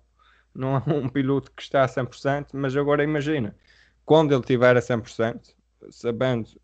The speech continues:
o que a Suzuki consegue fazer com a sua moto e com muito menos orçamento que, por exemplo, uma Kawasaki na, no, no World Superbikes, eh,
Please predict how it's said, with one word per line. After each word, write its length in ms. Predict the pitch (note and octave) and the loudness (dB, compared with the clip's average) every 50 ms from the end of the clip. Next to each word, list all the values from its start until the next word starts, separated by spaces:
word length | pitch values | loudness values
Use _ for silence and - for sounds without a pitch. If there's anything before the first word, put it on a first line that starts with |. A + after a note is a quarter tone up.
| _ _ _ - | _ _ _ -8
o 120 | - A2+ | -8 -6
que 180 | A#2 - - B2+ | -4 -2 -2 -2
a 20 | |
Suzuki 580 | A#2+ - B2+ A#2 A2+ B2 C3 B2+ B2+ - A2+ G#2 | -2 -2 -4 -4 -2 0 -2 -2 -2 -4 -6 -6
consegue 520 | - - C3+ B2+ A#2+ B2 - C3+ B2 B2 | -4 -2 0 0 0 2 2 2 2 2
fazer 460 | - - A#2 G#2 A2+ A#2 A#2+ B2 B2 _ _ _ _ _ | -2 -6 -6 -4 -2 -2 -2 -2 -6 _ _ _ _ _
com 80 | - A#2 | -8 -8
a 20 | |
sua 200 | A#2 - A#2+ A2 | -4 -2 -2 0
moto 400 | A2 A2+ A2+ A2+ A2+ - C#3 - _ - - - - - _ _ | 2 2 2 2 2 -2 -8 -14 _ -18 -20 -20 -20 -20 _ _
e 120 | - B2+ B2+ | -6 -6 -6
com 180 | B2 - C#3+ | -4 -2 0
muito 360 | C3 C3 C#3 D3 D3 C#3 C3 - _ _ _ | 2 2 2 0 0 -2 -6 -10 _ _ _
menos 400 | - B2 B2+ C3 C3 B2+ A#2 A#2 | -6 -2 0 0 0 -2 -2 -2
orçamento 580 | C#3 B2 A#2 - B2 A#2+ A#2+ B2 A#2+ A#2 A#2+ - | -2 -2 -2 -2 -4 -2 -2 -2 -2 -4 -4 -8
que, 60 | _ | _
por 140 | - A#2+ A2+ | -8 -6 -4
exemplo, 340 | G#2+ A2+ A#2 A#2+ A#2 A2+ A2+ | 0 2 2 2 2 0 -2
uma 160 | A2+ A2+ A2 | -2 -2 -2
Kawasaki 720 | - - A2+ A2+ A2+ A2+ G#2+ A2+ A#2 A2 G#2+ - - G#2 | 0 2 4 4 4 4 4 4 2 2 2 0 -6 -6
na, 260 | G#2 A2 G#2 G2+ G#2 | -6 -6 -6 -8 -8
no, 460 | - - A#2 A2+ G#2+ G2+ G2+ G2+ G#2 | -8 -6 -6 -4 -4 -4 -4 -4 -4
no 120 | G#2 A2 G#2+ | -2 0 2
World 280 | G#2+ G#2+ A2+ A2 - | 4 4 4 4 2
Superbikes, 760 | - A#2 - - A#2 A2 G2 G#2+ A2 A#2 B2 - - - - - _ _ _ _ _ _ _ _ _ _ - | -2 -4 -2 0 0 2 4 4 4 4 4 0 -6 -16 -20 -20 _ _ _ _ _ _ _ _ _ _ -2
eh, 460 | - B2 B2+ C3 C3 C3 C3 C3 | 0 2 4 6 6 6 4 4